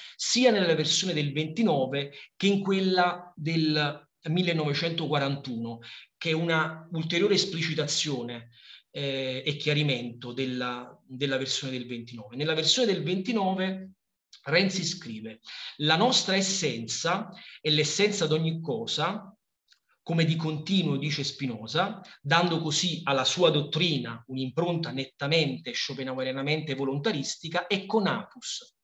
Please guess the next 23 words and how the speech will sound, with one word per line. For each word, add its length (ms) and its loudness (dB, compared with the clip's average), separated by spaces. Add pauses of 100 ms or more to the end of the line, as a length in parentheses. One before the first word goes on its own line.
appetitus, 880 -2 (300)
cupiditas. 1120 -2 (580)
L'io 640 6
non 180 2
è 140 4
che 100 -2
il 200 2
giuoco 640 0
e 120 0
il 140 0
conflitto 880 0
degli 200 0
stati 320 -2
affettivi. 800 -6 (420)
Non 260 6
c'è 340 4
un 120 2
io 240 6
fuori 380 0
e 20 0
indipendente 680 -2
da 100 -2
essi, 560 -8